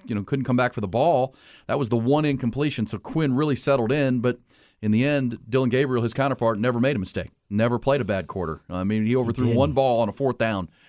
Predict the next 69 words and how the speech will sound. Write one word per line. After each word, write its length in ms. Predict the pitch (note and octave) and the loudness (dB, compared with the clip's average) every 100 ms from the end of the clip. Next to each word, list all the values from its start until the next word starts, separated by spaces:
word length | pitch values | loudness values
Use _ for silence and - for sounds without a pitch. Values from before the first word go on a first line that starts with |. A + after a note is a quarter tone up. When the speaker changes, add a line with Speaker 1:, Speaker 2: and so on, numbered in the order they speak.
| - | -8
Speaker 1:
or 80 | G#2+ | 0
threw 140 | C3+ | 2
a 60 | B2 | 4
ball 140 | A#2+ | 2
behind 340 | G#2 A#2+ A#2+ | 2 0 0
Drake 180 | A2 A2 | 0 -2
Stoops 360 | - A2+ G#2+ - | -2 -4 -2 -4
that 140 | G2 | -6
Speaker 2:
Hmm. 200 | C3+ A2+ F#2 - | -2 -2 -4 -2
Speaker 1:
would 120 | B2+ | 0
have 40 | |
been 120 | A2+ C3+ | 0 0
a 40 | |
first 200 | A2 G#2 | -2 -2
down, 100 | A#2 | -4
<laughs> 40 | - | 0
by 100 | D3 | 0
the 80 | B2 | 2
way, 240 | A2+ A2+ - E3+ C#3+ | 2 0 -4 -18 -10
but 80 | - | -4
he 60 | G#2+ | -2
threw 180 | B2 A#2 | 0 0
it 40 | |
behind 280 | G2 A2+ A#2 | 0 0 0
him. 140 | G2+ - _ _ _ - - | -2 -6 _ _ _ -20 -6
Uh, 160 | G#2 G#2 | 0 0
and 100 | G2+ | 2
that 140 | A2 G#2+ | 2 0
was 100 | G#2+ | -2
the 80 | F2+ | 0
problem. 320 | A2 G2 G2 | 0 2 0
Your, 300 | G2 G2 F2 | 0 -2 -4
your 120 | G2+ | -4
opposing 320 | G2 A#2+ G#2+ G2 | -2 0 0 -2
quarterback 380 | G#2 F#2 F#2 | -2 -2 -2
didn't 180 | F2+ G2+ | -2 -2
have 160 | G2 F2 | -2 -4
a 40 | |
bad 240 | E2+ F#2 E2+ | -4 -4 -4
stretch. 360 | - F2+ - | -4 -6 -4
You 100 | F#2+ | -4
did. 260 | F2+ F2+ E2 _ - _ - | -2 -2 -4 _ -20 _ -10
And, 300 | F2+ F2 E2+ | -4 -2 -2
uh, 220 | E2+ E2+ - _ _ - | -2 -6 -10 _ _ -12
you 60 | |
know, 80 | F#2 | -10
we'll 200 | E2+ G2+ | -4 -2
talk 220 | - G#2+ G#2+ | 0 0 0
more 80 | |
about 180 | G2+ G2 | 0 0
it 40 | F#2 | 0
in 40 | |
Rod's 260 | G2+ G2 E2+ | -2 -2 -4
rant 220 | G2+ F#2+ | -4 -2
here 100 | G2 | -4
coming 260 | - G2+ | -2 -2
up. 140 | G2 - | -2 -2
But 200 | G#2+ - - - - | -4 -4 -14 -14 -4
how 60 | |
about 160 | C#3+ D3 | -2 0
this? 160 | D3+ | 0
The 100 | - | -2
Cowboys 420 | C3 D3 E3+ E3 D#3+ | 0 2 2 0 0
teams 260 | D#3 D#3 | -2 -2
that 80 | C3 | 0
they've 200 | C3+ G#2+ | 0 0
beaten, 320 | A#2+ C3+ C#3 | 0 0 0
the 100 | A#2 | -2
Jets 440 | F2+ B2 C#3+ - | 0 0 0 -2